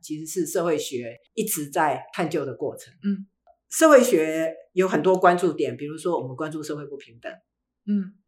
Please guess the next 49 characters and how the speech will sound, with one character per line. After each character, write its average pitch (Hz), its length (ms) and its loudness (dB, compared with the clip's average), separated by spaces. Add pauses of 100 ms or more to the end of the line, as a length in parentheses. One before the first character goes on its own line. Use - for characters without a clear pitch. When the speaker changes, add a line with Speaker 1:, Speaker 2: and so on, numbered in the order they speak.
(100)
Speaker 1:
我 151 120 -10
们 156 100 -2
的 170 80 0
社 196 160 4
会 190 120 6
当 180 220 2
中， 170 160 4
我 143 80 -2
们 139 80 -6
有 131 100 0
不 156 100 2
同 147 160 0
的 123 60 -2
性 131 280 -2
别， 107 140 -2
我 92 60 -6
们 117 100 -8
有 127 80 -8
不 135 100 -8
同 131 160 -6
的 120 100 -6
族 120 200 -10
群， 120 260 -10
对 165 100 -8
不 160 60 -4
对？ 180 100 2 (440)
我 156 60 -8
们 175 60 4
有 185 60 6
不 208 140 4
同 151 200 -4
的 156 100 -4
年 151 360 0
龄， 147 320 4 (160)
Speaker 2:
是。 170 60 -8
Speaker 1:
还 180 60 -2
有 202 80 0
不 190 100 2
同 165 160 0
的 147 100 0
学 139 340 -2
历。 170 300 4 (400)
那 269 240 2
因 277 140 2
为 262 100 8
这 240 140 6
些 233 200 6
差 202 300 4
异， 185 340 0